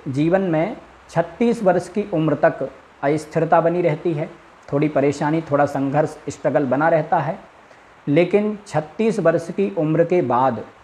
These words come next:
फिर इनका जीवन बहुत स्थिर हो जाता है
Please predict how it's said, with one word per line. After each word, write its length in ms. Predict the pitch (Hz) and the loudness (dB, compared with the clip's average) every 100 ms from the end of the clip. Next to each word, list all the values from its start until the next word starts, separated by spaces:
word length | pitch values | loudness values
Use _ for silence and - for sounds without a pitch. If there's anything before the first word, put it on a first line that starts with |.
| - - | -18 -2
फिर 140 | 170 | 2
इनका 280 | 165 143 147 | 2 2 0
जीवन 420 | 127 127 160 220 247 - - 131 | 0 0 0 -2 -8 -18 -12 -2
बहुत 440 | 139 160 175 - - | 0 2 0 -4 -10
स्थिर 300 | - - 170 | -10 -2 0
हो 160 | 123 127 | 0 0
जाता 320 | 120 - 135 | -2 -2 -4
है 300 | 127 202 | -2 -2